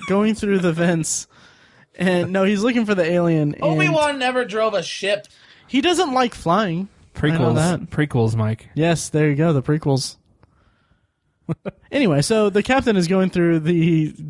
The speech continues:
Speaker 1: going through the air vents with a, with a rudimentary, like, radar system thing, trying to find the alien to, to, to, to force him out of the, out of the vents and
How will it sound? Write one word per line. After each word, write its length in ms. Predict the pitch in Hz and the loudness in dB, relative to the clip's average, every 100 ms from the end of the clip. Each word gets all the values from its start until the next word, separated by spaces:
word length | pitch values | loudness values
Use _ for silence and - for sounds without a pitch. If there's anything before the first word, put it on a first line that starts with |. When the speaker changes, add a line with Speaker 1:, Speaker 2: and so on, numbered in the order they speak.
| 147 - | -14 -2
Speaker 1:
going 200 | 180 175 | 0 2
through 100 | 180 | 2
the 100 | 151 | 2
air 160 | 156 | 2
vents 300 | 156 151 143 | 2 0 -2
with 180 | 147 143 | -4 -2
a, 180 | 147 139 | 0 0
with 220 | 143 143 | 0 -2
a 280 | 143 139 135 | 0 0 -2
rudimentary, 720 | 156 185 180 170 165 170 156 | -2 0 2 0 0 -2 -2
like, 180 | 143 139 | -2 -4
radar 460 | 139 147 151 147 143 | -4 -2 0 0 0
system 480 | - 147 - 143 143 | -2 -6 -6 -6 -6
thing, 380 | - 143 139 139 - - - - | -4 -2 -2 -6 -12 -20 -20 -10
trying 240 | - 180 | 0 2
to 60 | 180 | 4
find 280 | 180 170 165 | 4 4 4
the 40 | |
alien 520 | 151 151 151 151 147 | 4 4 2 2 0
to, 340 | 143 147 139 139 | 0 -2 0 -2
to, 400 | - 135 131 127 _ _ _ _ _ _ _ _ _ - | -4 -2 -2 -4 _ _ _ _ _ _ _ _ _ -6
to, 220 | 160 143 | -2 -2
to 280 | - - 143 | -4 -6 -6
force 460 | - - 175 160 | -8 -4 -2 -2
him 120 | - 151 | -2 -2
out 180 | 147 | 0
of 140 | 143 135 | 0 0
the, 280 | 139 135 135 - - - - | 0 0 -2 -8 -20 -20 -4
out 120 | 208 | 0
of 60 | 220 | 2
the 80 | 196 | 4
vents 300 | 185 180 175 | 2 2 -2
and 260 | 156 147 | -2 -2